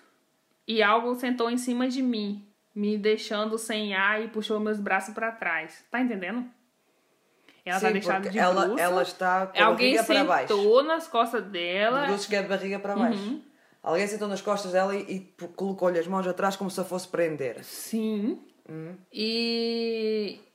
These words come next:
Speaker 1: é... foi segurando ela de forma que ela, que eu não conseguia me mexer.
Speaker 2: Uhum.
Speaker 1: Na época estava em um... Ela,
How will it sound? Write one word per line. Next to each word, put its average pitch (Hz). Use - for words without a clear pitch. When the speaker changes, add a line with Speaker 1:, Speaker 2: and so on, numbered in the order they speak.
Speaker 1:
é... 208
foi 208
segurando 226
ela 240
de 240
forma 247
que 226
ela, 214
que -
eu 214
não 214
conseguia 233
me 214
mexer. 208
Speaker 2:
Uhum. 175
Speaker 1:
Na 208
época 226
estava 220
em 220
um... 214
Ela, 202